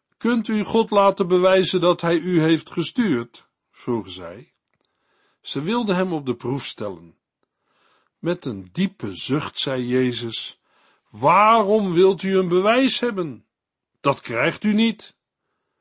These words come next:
Hij draaide zich om en liet hen staan. Hij stapte in de boot en ging naar de overkant van het meer. Maar zijn leerlingen hadden vergeten eten te kopen.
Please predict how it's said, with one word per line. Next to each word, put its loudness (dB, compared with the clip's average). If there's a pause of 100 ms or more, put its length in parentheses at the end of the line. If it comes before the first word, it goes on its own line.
(220)
Hij -14
draaide -4
zich -10
om -12
en -12
liet -10
hen -14
staan. -14 (1000)
Hij -12
stapte -6
in -6
de -10
boot -2
en -4
ging -6
naar 0
de -4
overkant -2
van -6
het -8
meer. -14 (840)
Maar -10
zijn -8
leerlingen 2
hadden -4
vergeten -2
eten -2
te -10
kopen. -6